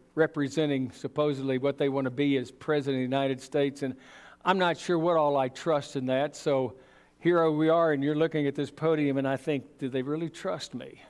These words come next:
Um, but I've got a message from God, and I don't say that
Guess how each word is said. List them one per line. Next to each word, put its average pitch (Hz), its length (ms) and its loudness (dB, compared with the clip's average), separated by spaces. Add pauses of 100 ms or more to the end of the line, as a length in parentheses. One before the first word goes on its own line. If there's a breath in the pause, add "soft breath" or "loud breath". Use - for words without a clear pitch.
(1040 soft breath)
Um, 120 420 -4 (880 loud breath)
but 165 80 4
I've 175 100 2
got 220 160 4
a 202 60 2
message 180 460 0
from 135 220 -2
God, 139 460 0
and 127 140 -8
I 135 100 -2
don't 147 220 -4
say 151 240 -2
that 135 300 -4